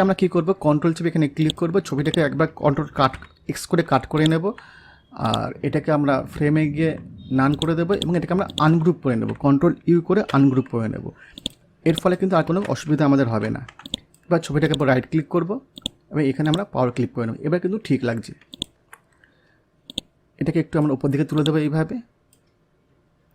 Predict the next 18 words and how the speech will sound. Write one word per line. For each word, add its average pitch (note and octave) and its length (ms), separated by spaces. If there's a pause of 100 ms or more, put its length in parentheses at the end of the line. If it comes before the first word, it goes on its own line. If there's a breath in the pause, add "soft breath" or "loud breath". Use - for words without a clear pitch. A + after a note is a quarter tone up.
(240)
আর A2+ 300 (680)
কন্ট্রোল D3+ 320
প্রেস D#3+ 300
করে D#3+ 200
বাইরে C3+ 220
ক্লিক D3+ 260
করব, E3 140 (100)
তাহলে C#3+ 220
কিন্তু C#3+ 160
ফিনিশ C3+ 360
হয়ে A2 160
যাবে। - 180 (760 loud breath)
সেম F#3+ 220 (200)
এটাকেও F3 280 (100)
আমরা D3+ 160 (580)
রাইট A#2+ 240
ক্লিক D#3+ 180
করব E3 260